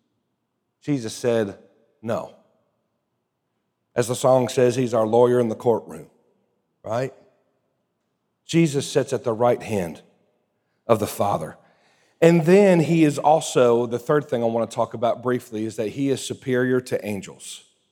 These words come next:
Superior to angels. It's interesting that the author of Hebrews, honestly, from verses five to verse fourteen, over half the chapter talks about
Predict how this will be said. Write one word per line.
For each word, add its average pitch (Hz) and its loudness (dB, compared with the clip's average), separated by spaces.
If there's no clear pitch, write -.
Superior 143 2
to 143 0
angels. 98 -2
It's 135 0
interesting 170 0
that 143 4
the 117 -4
author 131 2
of 113 -6
Hebrews, 123 -2
honestly, 131 4
from 131 2
verses 135 0
five 143 4
to 131 -12
verse 120 0
fourteen, 123 -2
over 120 0
half 156 0
the 131 -8
chapter 127 -4
talks - -4
about 98 -4